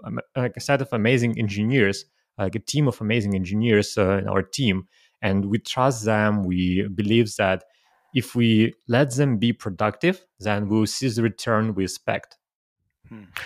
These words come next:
Speaker 2: And they work remotely, all of them?
Speaker 1: Yes, we are a fully global async first, uh, company, um, and, uh, we have team members in Germany, in Poland, in Estonia, one in Russia,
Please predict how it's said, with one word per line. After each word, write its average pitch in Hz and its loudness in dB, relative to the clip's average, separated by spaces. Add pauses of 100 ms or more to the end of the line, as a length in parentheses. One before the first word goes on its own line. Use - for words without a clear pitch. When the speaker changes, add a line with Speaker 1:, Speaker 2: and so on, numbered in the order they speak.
(120)
Speaker 2:
And 147 -4
they 156 2
work 147 -2
remotely, 131 0
all 156 4
of 175 -2
them? 190 -14 (580)
Speaker 1:
Yes, 123 0
we 127 2
are 127 4
a 117 2
fully 156 0
global 123 2
async 127 2
first, 110 2
uh, 101 4
company, 143 0
um, 98 2 (100)
and, 98 0
uh, 95 2
we 110 -4
have 104 -4
team 131 0
members 123 0
in 92 -2
Germany, 123 2
in 107 0
Poland, 110 2
in 95 -2
Estonia, 120 2
one 98 0
in 95 -2
Russia, 113 2